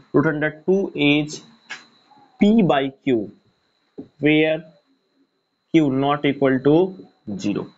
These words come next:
और मान लेते हैं root under two P by Q के form में होगा, अगर rational है तो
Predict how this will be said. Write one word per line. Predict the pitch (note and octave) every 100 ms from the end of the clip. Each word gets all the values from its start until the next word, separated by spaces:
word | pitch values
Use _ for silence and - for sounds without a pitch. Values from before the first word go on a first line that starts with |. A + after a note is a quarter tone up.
| _ _ -
और | C#3
मान | C#3+ F3 F#3+
लेते | F#3 F#3
हैं | E3+
root | E3+
under | D#3+ D3+
two | F3+ E3+
P | G3
by | F#3
Q | F#3 F#3+
के | F#3+
form | G3+ A3
में | G#3
होगा, | G3 F3+ D#3+
अगर | - D3+ D#3
rational | D#3+ E3 F3 D#3+
है | D#3+
तो | D#3+ D#3 D3+